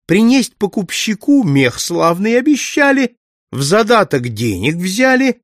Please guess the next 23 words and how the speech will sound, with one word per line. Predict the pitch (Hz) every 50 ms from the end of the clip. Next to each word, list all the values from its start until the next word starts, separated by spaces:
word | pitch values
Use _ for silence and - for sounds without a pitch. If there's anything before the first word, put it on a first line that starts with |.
| _ _ _
поели, | 139 135 135 104 120 170 226 302 311 285 226 208
выпили, | 165 143 156 247 294 285 254 - 226 220 185 180
пустились | 131 156 151 127 - - - 147 127 117 110 -
смело | - - 101 110 107 104 101 110 127
в | 143 208
лес — | 254 294 330 311 247 - - - _ _ _
и | _ 247 240
вдруг | 233 240 330 339 -
навстречу | - 220 202 180 - - - 277 302 285 - - - 247
царь-медведь | 208 - - - - 165 196 220 190 156 143 139 147 175 214 202 175 104 82 82 92 87 78 - - -
к | - -
ним | 90 92 92 87 90
из | 87 78 73
берлоги. | 71 95 98 92 90 80 78 - - - - - - - _ _ _ _ _ _ _ _ _ _ _ _ _ _ _ _ _ _ _ _
У | - 92 101
них | 98 110 147 190 196 -
тут | _ - 214 - -
подкосились | _ - - - _ - 120 95 - - - 107 120 156 170 151 -
ноги. | 262 294 - 139 247 220 160 139 - _ _ _ _ _ _ _ _ _ _ _ _ _ _ _ _ _ _ _ _
Один | - - 120 110 92 123 180 185 185 180 170
на | 170 160
сосну | 139 - - 165 185 233 233 - - 247 220
влез | 180 170 160 135 98 95 - - -